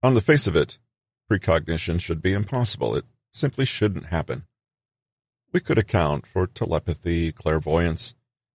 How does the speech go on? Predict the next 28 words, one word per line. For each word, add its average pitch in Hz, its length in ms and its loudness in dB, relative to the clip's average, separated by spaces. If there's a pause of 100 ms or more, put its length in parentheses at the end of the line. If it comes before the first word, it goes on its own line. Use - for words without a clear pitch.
even 156 220 0
psychokinesis, 107 1200 0 (560)
the 92 80 4
ability 78 360 2
to - 120 -8
move 78 260 -2 (100)
objects 76 600 -2
simply 82 340 -2
by 71 200 -2
the - 80 -10
mind, 101 320 2 (540)
and 135 140 0
other 143 220 0
paranormal 95 680 4
phenomena 80 600 0
in 85 100 -2
terms 90 320 0
of 78 80 0
some 85 180 -2
kind 80 240 -2
of 76 300 -2
mental 87 420 -2 (160)
force 101 300 4
that 80 260 -2 (120)
science - 680 0 (180)
hasn't 85 360 -2
yet 76 220 -4
discovered. 87 520 -2